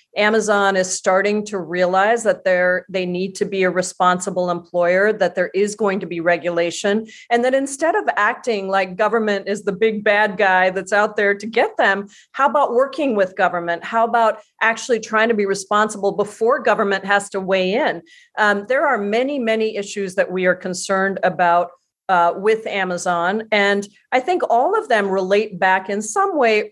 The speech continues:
or, or shape or form to the fact that they have too much power. You know, there is a real effect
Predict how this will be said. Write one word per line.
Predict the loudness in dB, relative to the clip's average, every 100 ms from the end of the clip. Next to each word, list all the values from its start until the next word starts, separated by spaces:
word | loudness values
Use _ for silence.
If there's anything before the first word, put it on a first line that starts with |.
| -4
or, | 0 2 2
or | -2 -4 -4
shape | -2 0
or | -2
form | -2 0 2 0 -4 _ _ -8
to | -2 0
the | 2
fact | 2 2
that | 0
they | 2
have | 2 0
too | -2
much | -4 -6 -10
power. | -2 0 0 -6 -10 _ _
You | 0
know, | 2 2
there | 2 2
is | 2 0
a | -2
real | -2 -2 0 2 0 0
effect | -4 -6 -2 0 0 -6